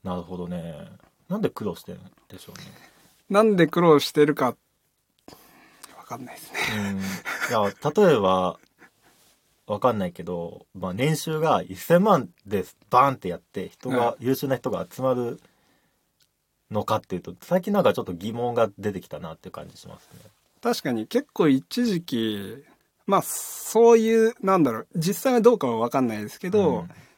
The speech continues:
Speaker 2: そういうこう、なんだろう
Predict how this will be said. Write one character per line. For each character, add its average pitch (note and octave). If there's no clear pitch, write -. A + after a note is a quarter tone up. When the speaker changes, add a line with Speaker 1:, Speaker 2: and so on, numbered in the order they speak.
Speaker 2:
そ D3+
う D3
い D3
う C#3+
こ B2+
う、 D3+
な B2+
ん A2
だ G#2
ろ G2+
う -